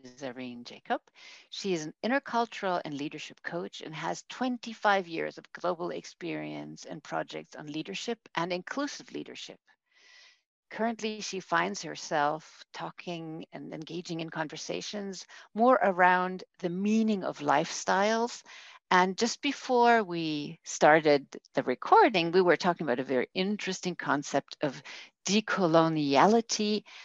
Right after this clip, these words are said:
and the idea of, well, what would decolonializing coaching look like?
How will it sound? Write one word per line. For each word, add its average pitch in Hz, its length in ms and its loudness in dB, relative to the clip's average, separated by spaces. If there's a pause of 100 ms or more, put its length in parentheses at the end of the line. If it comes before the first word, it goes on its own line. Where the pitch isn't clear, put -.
(240)
and 170 220 2
the - 140 6
idea 180 440 4
of, 170 220 0 (400)
well, 190 580 4 (420)
what 165 240 4
would 208 180 4 (160)
decolonializing 208 1400 4
coaching 349 600 4
look 175 280 4
like? - 360 4